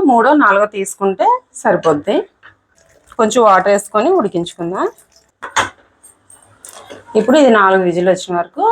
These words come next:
కుక్కర్ పెట్టుకుందాం అండి. ఇప్పుడు బఠానీని నాలుగు గంటలు లేకపోతే మార్నింగ్ అయినా నానబెట్టుకుంటే ఈవినింగ్ మనం కర్రీ చేసుకోవడానికి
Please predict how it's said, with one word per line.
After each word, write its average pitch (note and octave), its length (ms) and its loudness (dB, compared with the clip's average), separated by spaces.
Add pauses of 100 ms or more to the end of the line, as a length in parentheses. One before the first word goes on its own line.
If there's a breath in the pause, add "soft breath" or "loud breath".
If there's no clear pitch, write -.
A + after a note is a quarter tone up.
(540)
కుక్కర్ F#3 300 -2
పెట్టుకుందాం E3+ 400 -2
అండి. F3+ 200 -4 (1040 soft breath)
ఇప్పుడు D#4+ 240 2
బఠానీని G#3+ 520 2 (180)
నాలుగు G#3 300 2
గంటలు G#3 320 -4 (480)
లేకపోతే A3+ 380 0
మార్నింగ్ A3 360 2
అయినా A#3 220 0
నానబెట్టుకుంటే G3 580 -4 (120)
ఈవినింగ్ A3 260 2
మనం F#3+ 180 0
కర్రీ E3+ 180 0 (100)
చేసుకోవడానికి E3+ 580 -6